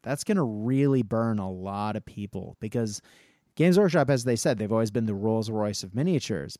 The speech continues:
but it, it costs the Rolls Royce. It's, you get the quality, but you're paying for it. Um,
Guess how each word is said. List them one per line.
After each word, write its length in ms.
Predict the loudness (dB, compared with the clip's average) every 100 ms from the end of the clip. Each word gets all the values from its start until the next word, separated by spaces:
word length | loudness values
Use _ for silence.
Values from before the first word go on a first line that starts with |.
| -2
but 260 | -2 -2 _ _ _ _ _ _ -8
it, 200 | -8 -8 -10
it 160 | -12 -10
costs 440 | 0 2 2 0
the 140 | 0
Rolls 340 | 2 2 0 0
Royce. 380 | -2 -2 -4 -10
It's, 120 | -10
you 140 | -6 0
get 180 | 0 0
the 60 |
quality, 480 | -2 4 4 4 2
but 160 | -2 -10
you're 80 | -16
paying 380 | -4 0 0
for 260 | -2 -4 -6
it. 180 | -10 -20 _ -20 _ -8
Um, 540 | -4 -2 -2 -2 -6